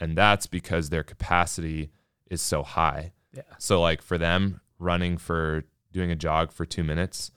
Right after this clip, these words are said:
Speaker 1: is not gonna do it.
Speaker 2: Might not
Speaker 1: Like,
Speaker 2: stimulate
Speaker 1: their
Speaker 2: anything.
Speaker 1: oxidative system is just so efficient. So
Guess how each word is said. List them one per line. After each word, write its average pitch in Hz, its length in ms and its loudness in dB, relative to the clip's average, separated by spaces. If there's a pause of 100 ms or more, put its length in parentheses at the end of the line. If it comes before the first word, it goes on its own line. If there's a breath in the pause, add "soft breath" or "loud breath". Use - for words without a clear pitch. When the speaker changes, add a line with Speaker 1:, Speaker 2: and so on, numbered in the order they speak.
(640)
Speaker 1:
is 78 420 2 (320)
not 82 320 4
gonna 78 180 -4
do 85 200 0
it. 71 260 -4
Speaker 2:
Might 123 160 -10
not 82 80 -2
Speaker 1:
Like, 80 100 -2
Speaker 2:
stimulate 131 460 -4
Speaker 1:
their 95 180 4
Speaker 2:
anything. 104 340 2
Speaker 1:
oxidative 85 400 0
system 85 460 -4
is 73 220 -6
just - 240 -6
so 82 200 2
efficient. 78 640 -4 (480)
So 80 440 2